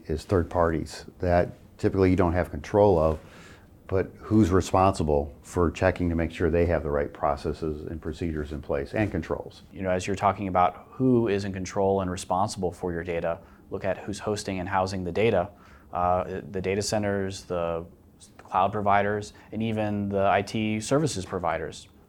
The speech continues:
Speaker 2: Are they soc two compliant? Do they have policies and practices in place to help protect you and themselves?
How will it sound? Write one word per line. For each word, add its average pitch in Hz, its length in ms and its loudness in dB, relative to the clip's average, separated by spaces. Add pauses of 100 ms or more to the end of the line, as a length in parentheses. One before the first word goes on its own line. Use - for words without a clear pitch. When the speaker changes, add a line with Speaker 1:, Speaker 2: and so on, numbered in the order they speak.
Speaker 2:
Are 87 100 -10
they 90 120 -4
soc 98 300 2
two 107 180 -4
compliant? 101 640 -4 (260)
Do - 60 -20
they 95 80 -2
have 95 140 -4
policies 95 420 -2
and 92 80 -8
practices 92 480 -4
in 92 180 -10
place 98 340 -6 (200)
to - 80 -14
help 98 180 -8
protect 92 420 -6
you 101 320 -2
and 110 280 4
themselves? 87 580 -2